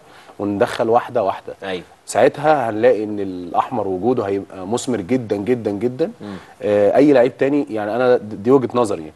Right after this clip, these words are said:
Speaker 1: ففي البدايه لازم تبقى البدايه جامده جدا وما يخشش في المباراه.
Speaker 2: اه، ما يخشش في المباراه. طيب، نستعرض، آه، شكل ربع النهائي، بما انها خلاص اكتملت الى حد كبير، يعني باستثناء بعض المواجهات هنعرف مين الاول ومين التاني لسه.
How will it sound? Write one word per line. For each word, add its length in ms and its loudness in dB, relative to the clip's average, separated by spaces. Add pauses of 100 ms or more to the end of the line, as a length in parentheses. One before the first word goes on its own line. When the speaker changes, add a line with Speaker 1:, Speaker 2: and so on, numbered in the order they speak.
(280)
Speaker 1:
ففي 200 -4
البدايه 300 4
لازم 240 2
تبقى 320 -6
البدايه 440 0
جامده 260 0
جدا 280 -4
وما 100 -4
يخشش 220 -6
في 120 -16
المباراه. 320 -6 (180)
Speaker 2:
اه، 200 -8 (240)
ما 120 -16
يخشش 400 -12
في 60 -16
المباراه. 400 -6 (500)
طيب، 160 4 (220)
نستعرض، 460 4 (180)
آه، 440 4
شكل 320 -6
ربع 220 2
النهائي، 460 2 (220)
بما 240 -4
انها 1000 0 (160)
خلاص 320 0
اكتملت 580 0
الى 160 -2
حد 440 -4
كبير، 320 -2
يعني 420 2 (240)
باستثناء 520 -4
بعض 200 4
المواجهات 380 0
هنعرف 320 2
مين 140 -4
الاول 260 4
ومين 180 -4
التاني 300 -2
لسه. 260 0